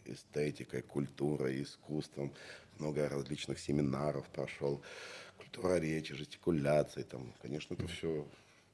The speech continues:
приходит только с работой, со знаниями, с тренингом и так далее.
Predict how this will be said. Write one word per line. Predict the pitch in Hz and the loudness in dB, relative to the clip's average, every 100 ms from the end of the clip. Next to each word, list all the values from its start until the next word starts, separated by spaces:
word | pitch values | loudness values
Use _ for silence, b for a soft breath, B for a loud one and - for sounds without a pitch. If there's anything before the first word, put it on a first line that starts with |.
| - | -4
приходит | - - 76 76 - | -4 2 2 2 0
только | 71 71 71 69 67 62 | 0 2 4 4 4 0
с | - - - 78 78 - B - | -6 -14 0 2 4 0 B -6
работой, | 65 65 90 - 90 80 - - - - - | -4 0 0 2 0 0 -8 -20 -20 -18 -10
со | 60 | -4
знаниями, | 69 82 80 71 69 62 | 0 2 2 0 -4 -8
с | - - | -12 0
тренингом | 80 82 73 62 | 4 4 2 -4
и | 64 - | -10 -12
так | - | -10
далее. | 62 | -12